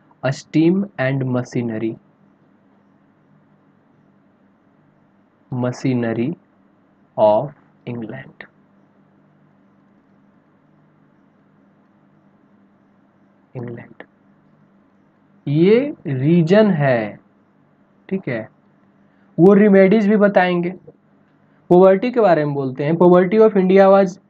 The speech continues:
aggravated by extravagant, selfish and unsound financial administrative policy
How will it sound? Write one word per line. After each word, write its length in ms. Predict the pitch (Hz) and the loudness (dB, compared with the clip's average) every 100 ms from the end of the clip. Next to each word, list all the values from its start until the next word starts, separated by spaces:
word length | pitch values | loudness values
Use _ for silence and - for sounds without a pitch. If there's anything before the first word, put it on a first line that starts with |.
| - | -4
aggravated 760 | 147 156 170 131 147 175 175 | 0 4 4 4 0 0 0
by 360 | 139 120 110 139 147 _ _ _ | 0 -2 -4 -8 -14 _ _ _
extravagant, 1120 | 151 151 - 170 151 127 131 139 147 151 160 - _ _ _ _ _ _ _ _ _ _ _ _ - | -8 -8 0 2 2 -2 -6 -4 -6 -8 -14 -20 _ _ _ _ _ _ _ _ _ _ _ _ 0
selfish 680 | 160 156 151 175 175 - _ _ _ _ _ _ _ _ _ _ _ _ | 2 2 -2 -6 -6 -16 _ _ _ _ _ _ _ _ _ _ _ _
and 200 | 139 135 - | -6 -6 -2
unsound 640 | 139 147 147 147 143 156 170 - - | -2 -2 0 0 2 2 0 -4 -2
financial 560 | 131 139 135 - 151 - 123 | 0 0 -2 -2 -2 0 -2
administrative 760 | 123 131 131 - 131 131 151 - | -2 -2 -4 -4 -2 -2 -4 0
policy 500 | 120 117 113 110 - | 0 2 0 -2 -6